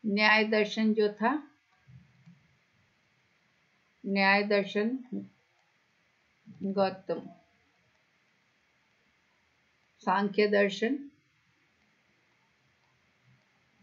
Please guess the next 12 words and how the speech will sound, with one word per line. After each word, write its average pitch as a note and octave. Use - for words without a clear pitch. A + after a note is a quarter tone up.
कपिल, F#3+
ये F#3+
भी A3
question G#3+
important F#3+
बनता E3+
है, -
कपिल G3+
मुनि, -
योग G#3+
दर्शन A3
पतंजलि। F#3+